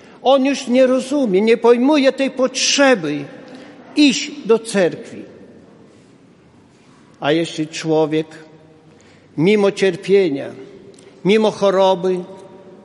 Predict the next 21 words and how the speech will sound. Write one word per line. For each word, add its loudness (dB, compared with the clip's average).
mimo 4
różnego 2
rodzaju 2
upokorzeń 0
od 0
drugiego 2
człowieka 0
podnosi 0
się, 0
podnosi 0
swój -2
krzyż -2
i 2
idzie 2
z -12
podniesioną 0
głową, 2
przypominając 0
sobie -4
słowa -2
przepięknej -2